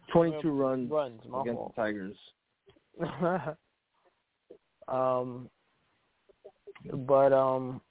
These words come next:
Speaker 2: yeah, you know, obviously spring training, and you guys have this, uh, potent offense. You know, you got Soto.
Speaker 1: Well, I mean, no, no, in this spring training, in this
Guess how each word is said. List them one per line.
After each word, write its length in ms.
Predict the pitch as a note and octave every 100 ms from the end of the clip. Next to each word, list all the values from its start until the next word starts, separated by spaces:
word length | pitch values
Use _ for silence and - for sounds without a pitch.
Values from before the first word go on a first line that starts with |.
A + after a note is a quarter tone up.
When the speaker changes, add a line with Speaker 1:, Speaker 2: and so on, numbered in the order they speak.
| _ _
Speaker 2:
yeah, 300 | D3+ E3 A#2+ A2 _ -
you 80 |
know, 60 | B2+
obviously 440 | A#2+ C3+ C#3+ - D3+
spring 280 | - D#3 D#3 -
training, 540 | D3+ C#3+ C#3 C#3 D3+ - _ _ _ _ _ -
and 100 | A#2+
you 60 | B2+
guys 360 | C#3 C#3 C#3
have 280 | C#3 C#3 C3+
this, 200 | C3+ C3 - -
uh, 520 | B2+ B2+ B2 A#2+ A2+ - _ _
potent 280 | F3 E3+ D#3+
offense. 540 | D#3+ F#3 G3 D3 A2+ A#2 - - - _
You 60 | -
know, 120 | B2
you 100 | C3
got 280 | C#3 C3+ B2+ - - _ _ _ _ - _ -
Soto. 380 | - - D#3 D3+
Speaker 1:
Well, 20 |
I 40 | -
mean, 280 | C#3 C3+ B2+ _ _ _ _ _
no, 340 | B2 D3 D3+ C#3+ B2+
no, 360 | D3 D3 C#3+ A2+
in 80 | C3
this 160 | D3 D3 - - _ _ _ _ _ - - - -
spring 260 | D3 C#3 B2+
training, 340 | C3 B2+ B2
in 100 | B2+
this 140 | C3+